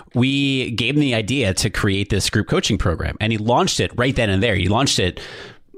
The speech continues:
like, I wanna, I wanna say the first night of our retreat. Long story short is he's now filled three group coaching programs with fifteen people in each one.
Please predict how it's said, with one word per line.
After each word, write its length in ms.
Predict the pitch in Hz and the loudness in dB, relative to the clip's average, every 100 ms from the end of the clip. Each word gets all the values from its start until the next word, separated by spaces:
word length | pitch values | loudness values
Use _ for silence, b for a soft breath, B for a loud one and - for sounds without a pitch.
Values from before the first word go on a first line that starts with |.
| - | -12
like, 280 | - 101 95 | -4 -2 0
I 60 | 104 | 0
wanna, 300 | 113 107 110 | 2 2 0
I 40 | - | 0
wanna 120 | 110 | 0
say 160 | - 107 | 0 0
the 100 | 98 | -2
first 340 | - 147 - | 0 0 2
night 460 | 98 95 120 - - | 2 2 0 -2 -2
of 80 | 104 | 0
our 160 | 98 90 | 2 2
retreat. 560 | 92 - 175 95 87 B B B B | 0 0 0 0 -4 B B B B
Long 320 | 123 151 180 | 2 4 4
story 300 | 196 185 120 | 2 2 2
short 320 | - 226 196 | 2 2 4
is 100 | 123 | 2
he's 140 | 123 120 | 2 2
now 200 | 165 202 | 2 0
filled 440 | - 175 156 117 - - | 2 2 2 -2 -14 -8
three 720 | - - 135 139 170 170 156 - - _ _ 123 | -4 0 2 4 2 2 0 -4 -16 _ _ 0
group 240 | 147 156 | 0 2
coaching 380 | - 190 - 160 | 2 2 2 2
programs 500 | - 113 107 107 - | 2 2 4 2 0
with 80 | 110 | -2
fifteen 500 | - 160 - 139 123 | 0 -2 2 2 2
people 360 | 147 143 110 - | 2 2 0 0
in 200 | 135 131 | 0 2
each 320 | 135 120 - | 2 2 2
one. 480 | 117 151 101 95 | 2 2 2 2